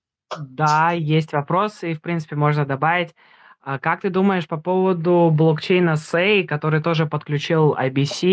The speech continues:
и в целом очень круто может интегрироваться в систему Космос,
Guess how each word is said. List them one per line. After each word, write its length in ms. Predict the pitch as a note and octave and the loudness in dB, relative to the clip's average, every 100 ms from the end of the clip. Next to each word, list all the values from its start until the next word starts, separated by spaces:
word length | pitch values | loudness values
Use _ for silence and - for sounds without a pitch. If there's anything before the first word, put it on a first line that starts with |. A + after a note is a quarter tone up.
| G#3 | 4
и 340 | G3 D3+ D3+ D3 | 2 2 2 2
в 120 | - | -2
целом 540 | - D#3+ E3 D3+ C3+ | -2 0 2 2 0
очень 340 | C3+ C#3 - C#3+ | -2 -6 -4 -2
круто 280 | D3+ D#3+ D#3 | 0 0 2
может 280 | D3+ C#3+ | 2 2
интегрироваться 680 | C#3 C3+ C3+ D3 D3 C#3+ C3+ | -2 -6 -2 0 2 2 0
в 60 | B2+ | -6
систему 360 | D3 C#3+ C3+ | -4 -2 0
Космос, 520 | B2 D3 - E3+ D3 | 0 -2 0 -2 -2